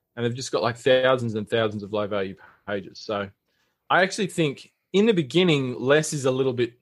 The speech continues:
better than more. Do you know what I mean? Um, and over time, you can keep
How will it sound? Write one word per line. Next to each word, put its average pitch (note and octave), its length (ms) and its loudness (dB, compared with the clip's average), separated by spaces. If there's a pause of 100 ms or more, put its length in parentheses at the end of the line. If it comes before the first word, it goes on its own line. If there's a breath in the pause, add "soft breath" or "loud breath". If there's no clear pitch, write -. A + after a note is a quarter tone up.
(160)
better B2+ 220 4
than G#2+ 180 -4
more. G#2+ 480 -2 (180)
Do - 80 -20 (300)
you - 40 -2
know A2 100 0
what G#2+ 140 -2
I C3 80 0
mean? A3 180 -4 (960)
Um, A2 560 -2 (600)
and D3+ 200 0
over F#3 240 4
time, F#3 480 2
you D3+ 100 -6
can D#3+ 140 -6
keep G#3 260 -4